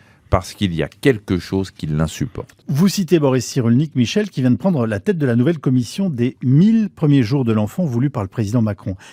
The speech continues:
Speaker 2: Est-ce à dire que beaucoup de choses se jouent dès les premières années de la vie ?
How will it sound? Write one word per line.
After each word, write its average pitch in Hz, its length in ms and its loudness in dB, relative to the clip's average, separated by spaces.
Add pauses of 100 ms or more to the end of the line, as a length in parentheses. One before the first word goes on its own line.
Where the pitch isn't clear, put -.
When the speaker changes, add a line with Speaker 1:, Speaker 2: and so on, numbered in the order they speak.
(220)
Speaker 2:
Est-ce 208 280 2
à 180 60 2
dire 170 380 -6
que - 80 -4
beaucoup 151 300 -2
de 156 40 -2
choses 196 240 -6
se - 180 -6
jouent 151 220 -6
dès 143 220 0
les 135 100 0
premières 135 680 0
années 131 200 0
de 156 80 -6
la 107 80 -4
vie ? 82 180 -10